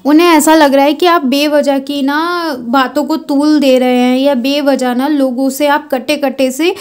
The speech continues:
फील कर रहे हैं। लोगों के साथ ना आपको उस तरीके का कनेक्शन फील नहीं हो रहा है जैसा कि आप पहले फील करते थे। अब आपको ना वो ग्रुप में, वो भीड़ में ना खुद को अलग ही आप देख पा रहे हैं या आपको लग रहा है कि लोग ना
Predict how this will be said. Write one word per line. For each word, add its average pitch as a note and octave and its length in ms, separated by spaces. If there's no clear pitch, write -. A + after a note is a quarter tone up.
फील E4 340
कर C4+ 180
रहे A3+ 160
हैं। A3 160
लोगों C4 300
के D4+ 120
साथ C4+ 300
ना D4 100
आपको C#4 320
उस E4 220
तरीके D4 420
का D4 180
कनेक्शन C#4+ 480
फील C#4+ 320
नहीं B3+ 280
हो C4+ 120
रहा C4 120
है D4 80
जैसा B3+ 300
कि C4 160
आप D4 240
पहले B3+ 260
फील C4 300
करते B3 400
थे। C#4 140
अब C#4+ 140
आपको D4+ 320
ना D#4+ 160
वो F4 140
ग्रुप D4+ 420
में, C#4 220
वो C#4 120
भीड़ D4+ 380
में C#4+ 160
ना D#4+ 160
खुद D4 220
को E4+ 100
अलग C4+ 400
ही D4+ 200
आप C#4+ 220
देख B3+ 340
पा A#3+ 160
रहे G#3 140
हैं G3+ 200
या C4+ 140
आपको D4 220
लग C#4 280
रहा C4+ 140
है A3+ 120
कि D#4 420
लोग C#4+ 360
ना D4+ 240